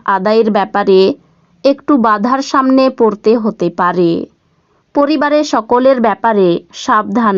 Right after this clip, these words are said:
থাকুন। সম্পর্কের ব্যাপারে খুব আনন্দে থাকবেন। জীবিকার ক্ষেত্রে ক্ষতির আশঙ্কা দেখা যাচ্ছে। তো বন্ধুরা, ভিডিওটি এই পর্যন্তই। যদি ভিডিওটি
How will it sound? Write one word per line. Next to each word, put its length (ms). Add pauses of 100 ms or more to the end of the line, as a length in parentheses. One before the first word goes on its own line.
থাকুন। 440 (880)
সম্পর্কের 760
ব্যাপারে 500
খুব 260 (240)
আনন্দে 500
থাকবেন। 540 (840)
জীবিকার 640
ক্ষেত্রে 480 (280)
ক্ষতির 360 (140)
আশঙ্কা 560
দেখা 340
যাচ্ছে। 560 (920)
তো 120
বন্ধুরা, 640 (640)
ভিডিওটি 580 (160)
এই 220
পর্যন্তই। 920 (800)
যদি 440
ভিডিওটি 580